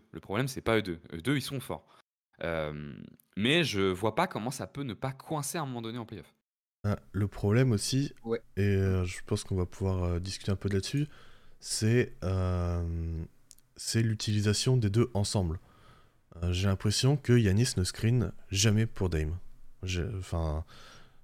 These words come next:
Speaker 2: je, j'ai, j'ai pas les, les chiffres, mais je, c'était, euh, après le match contre Miami, justement. Euh, c'était, euh, donc, euh, Cooper Moorhead, qui est le, comment dire, le beatwriter, euh, officiel du Heat sur le site de la N B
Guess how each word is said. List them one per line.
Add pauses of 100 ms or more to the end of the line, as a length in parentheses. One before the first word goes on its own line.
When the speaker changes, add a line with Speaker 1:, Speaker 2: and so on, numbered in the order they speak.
(100)
Speaker 2:
je,
j'ai,
j'ai
pas
les,
les
chiffres,
mais
je, (180)
c'était,
euh,
après
le
match
contre
Miami,
justement. (500)
Euh,
c'était,
euh,
donc,
euh,
Cooper
Moorhead,
qui
est
le, (640)
comment
dire,
le
beatwriter,
euh,
officiel
du
Heat
sur
le
site
de
la
N
B